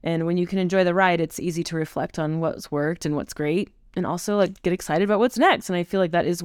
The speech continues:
where I'm at right now. I'm thinking about what I wanna create. I really identify with the Zen and ambitious, kind of where I meet in the middle. And anyway, as I was, I was thinking,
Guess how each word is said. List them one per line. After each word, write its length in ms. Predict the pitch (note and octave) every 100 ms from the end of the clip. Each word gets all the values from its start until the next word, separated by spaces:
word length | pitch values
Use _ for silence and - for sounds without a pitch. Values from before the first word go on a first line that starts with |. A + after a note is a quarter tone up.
| -
where 160 | E3
I'm 100 | D#3+
at 280 | D#3 E3 -
right 180 | D#3 B2
now. 540 | E3 C#4 F#3+ D3+ D#3 - _ _ _ D#3
I'm 180 | D#3+
thinking 300 | D#3+ F#3 F3+
about 480 | E3+ D3+ C#3+ D3 - -
what 480 | - D3 D#3 C4 _ _ _ _ -
I 80 | F#3+
wanna 220 | G3+ A#3
create. 560 | - A3 F3 D#3 A3+ - -
I 40 |
really 260 | D#3+ E3+ F3+
identify 440 | E3 D#3+ E3 E3
with 140 | E3+ E3+
the 180 | D#3+ D#3
Zen 340 | D3+ D#3+ D#3 -
and 160 | D#3
ambitious, 720 | D3+ D3 D3+ E3 D#3+ - - - -
kind 160 | D#3+ D3+
of 240 | D3 D3
where 180 | D#3+ D#3
I 60 |
meet 160 | D#3 D#3
in 100 | D3+
the 60 | D3+
middle. 460 | D#3 D3+ D#3+ F#3+ _ _ _ _ _ -
And 140 | F3 E3+
anyway, 220 | F#3 D#3
as 200 | D#3 E3
I 60 |
was, 100 | D#3+
I 60 | E3
was 100 | D#3+
thinking, 400 | G3+ G3 E3+